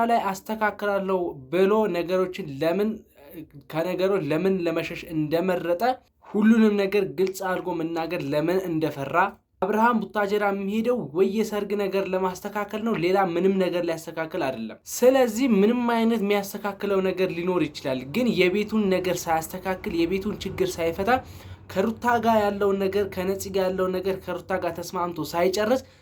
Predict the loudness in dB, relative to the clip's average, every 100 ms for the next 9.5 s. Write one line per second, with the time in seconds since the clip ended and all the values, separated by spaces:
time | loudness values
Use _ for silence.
0 | _ -2 2 4 4 2 2 0 -2 -8
1 | -14 -12 -10 -6 -6 -6 -10 -4 -2 0
2 | 0 -2 -2 -2 -2 -4 -4 -2 -2 -4
3 | -2 0 0 0 0 2 2 2 4 2
4 | 2 2 0 -2 -10 _ _ -6 -4 -2
5 | -4 -4 -2 -4 -4 -2 0 2 2 2
6 | 2 0 -2 -6 -2 0 0 0 2 2
7 | 2 2 0 -2 -6 _ -6 2 4 4
8 | 2 0 0 0 0 -2 -2 -4 -2 -2
9 | 0 -2 0 2 2